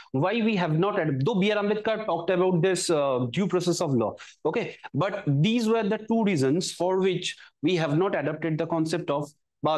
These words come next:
the language due process of law। রিজন, এখানে একটু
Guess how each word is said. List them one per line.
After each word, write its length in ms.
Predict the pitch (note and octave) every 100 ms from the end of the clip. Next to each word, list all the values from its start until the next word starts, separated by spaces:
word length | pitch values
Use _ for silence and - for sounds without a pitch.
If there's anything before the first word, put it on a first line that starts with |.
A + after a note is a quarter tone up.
| D3+
the 60 | D3+
language 380 | D3 D#3 D#3 C#3 - B2+
due 140 | E3+ G3+
process 260 | E3+ F3 E3
of 60 | E3+ A#2+
law। 120 | G2+ - _ _ C#3+
রিজন, 240 | F3+ A3 B3+ - - _ _ _ _ _ _ _ -
এখানে 180 | G3+ A#3+
একটু 140 | A#3+